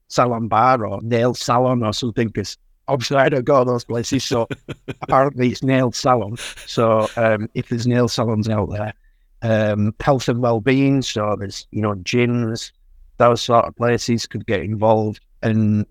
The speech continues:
Speaker 1: one of the ones that, I, that I'm hoping does quite well this year is the tradesperson of the year. So that's all your, you know, your brickies, your leggies,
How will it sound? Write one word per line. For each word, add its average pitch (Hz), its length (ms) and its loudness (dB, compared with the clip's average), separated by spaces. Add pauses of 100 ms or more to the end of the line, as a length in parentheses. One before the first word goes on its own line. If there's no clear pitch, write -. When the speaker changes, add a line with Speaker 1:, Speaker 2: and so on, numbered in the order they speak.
Speaker 1:
one 143 240 2
of 127 60 2
the 120 60 0
ones 120 240 2
that, 117 120 -2
I, - 200 -4
that 113 100 2
I'm 107 80 2
hoping 120 400 0
does 104 140 -2
quite 98 220 -2
well 98 200 0
this 92 200 -4
year 95 220 0
is - 200 -4
the 92 320 -2
tradesperson 107 720 -2
of - 60 -8
the 98 100 0
year. 90 180 0
So - 160 -2
that's - 160 0
all 104 160 0
your, 92 140 -2 (340)
you 104 80 -2
know, 104 60 2
your 98 160 0
brickies, 107 520 2
your 98 120 -2
leggies, 101 500 -2